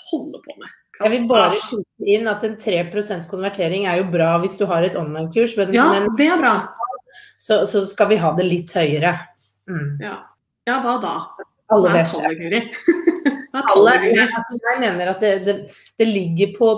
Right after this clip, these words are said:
Speaker 2: på seks-sju prosent, tror jeg man skal sikte seg inn på.
Speaker 1: På webinar, ok. Mm.
Speaker 2: Ja, ti er, ti er liksom, da er det veldig bra. Eh,
Speaker 1: Ok.
Speaker 2: man kan få det opp i det, men, men, eh, det jeg har liksom funnet av tall er, er rundt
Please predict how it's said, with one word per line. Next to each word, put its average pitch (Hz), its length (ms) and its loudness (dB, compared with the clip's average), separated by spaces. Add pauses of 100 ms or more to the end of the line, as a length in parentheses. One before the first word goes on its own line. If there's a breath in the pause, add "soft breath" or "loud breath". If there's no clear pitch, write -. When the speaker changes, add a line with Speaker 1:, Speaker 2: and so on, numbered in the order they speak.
Speaker 2:
på 220 120 2 (180)
seks-sju 175 560 -8
prosent, 196 400 -4
tror 165 140 -6
jeg 151 80 -6
man 160 100 -6
skal 165 160 -12
sikte 170 380 -12
seg 160 220 -8
inn 156 120 -10
på. - 120 -2
Speaker 1:
På 208 280 2
webinar, 196 400 -2
ok. 196 140 -12 (340)
Mm. 208 260 -2
Speaker 2:
Ja, 190 160 4 (420)
ti 214 220 0
er, 208 260 2
ti 214 240 -2
er 214 120 6
liksom, 175 380 -2
da 180 180 2
er 196 40 2
det 208 100 0
veldig 151 380 0
bra. 170 180 0 (640 soft breath)
Eh, 165 80 -4
Speaker 1:
Ok. 170 400 2
Speaker 2:
man 185 80 2 (160)
kan 196 160 -2
få 170 140 0
det 175 80 4
opp 170 200 -4
i 170 40 -4
det, 180 160 2 (160)
men, 185 280 -2
men, 170 420 -2
eh, 165 260 0 (560 soft breath)
det 175 180 0
jeg 175 100 4
har 190 140 4
liksom 180 260 0
funnet 156 380 -4
av 160 100 -6
tall 220 260 4
er, 165 180 0
er 160 240 -2
rundt 165 520 -8